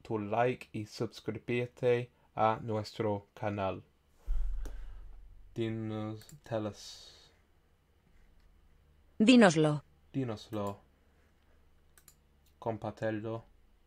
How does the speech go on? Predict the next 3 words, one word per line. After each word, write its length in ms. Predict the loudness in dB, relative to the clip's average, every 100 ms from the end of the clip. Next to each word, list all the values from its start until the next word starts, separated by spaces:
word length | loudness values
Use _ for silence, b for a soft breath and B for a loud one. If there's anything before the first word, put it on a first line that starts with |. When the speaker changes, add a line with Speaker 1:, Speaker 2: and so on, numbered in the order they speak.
| _ _ _ -20 -20
Speaker 1:
Share. 500 | -14 -2 0 0 -4 -10 -20 -20 -20 -20 -20 -20 -20 -20 -20 _ _ _ _ _ -20 -20 -20 -20 _ _ _ -20
Cool. 280 | -18 -16 4
Speaker 2:
Compártelo. 760 | 8 10 10 8 8 6 6